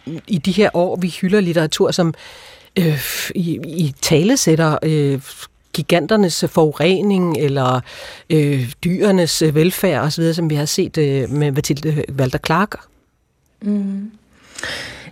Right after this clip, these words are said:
Speaker 2: Øh, jamen, altså, det er jo måske den store krise, vi alle sammen står i nu, af, af en fornemmelse af, at verden brænder. Og så tror jeg, som du, som det der,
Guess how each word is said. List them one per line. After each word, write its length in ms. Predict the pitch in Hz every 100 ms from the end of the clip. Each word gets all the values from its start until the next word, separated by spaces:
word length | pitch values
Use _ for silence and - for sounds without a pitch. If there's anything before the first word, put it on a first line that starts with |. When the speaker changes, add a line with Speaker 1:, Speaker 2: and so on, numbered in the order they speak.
| -
Speaker 2:
Øh, 840 | 226 220 202 190 185 180 180 185
jamen, 300 | 214 214 202 196
altså, 260 | 196 233 202 - -
det 100 | 247
er 40 |
jo 80 | 262
måske 420 | 262 254 - 277 269
den 120 | 247
store 340 | - 254 269 269
krise, 320 | 269 262 277
vi 140 | 240
alle 240 | 220 226 285
sammen 260 | 240 226
står 300 | 226 254 233
i 100 | 233
nu, 240 | 226 226 226
af, 300 | 214 208 214
af 80 | 208
en 120 | 214
fornemmelse 480 | 208 220 226 220 226
af, 100 | 214
at 80 | 202
verden 360 | 196 202 233
brænder. 400 | 220 196 208 233 247 - - -
Og 80 | 220
så 120 | 240
tror 280 | - 254 240
jeg, 160 | 226
som 260 | 226 220 208
du, 100 | 208
som 300 | - 214 208
det 120 | 214
der, 260 | 214 214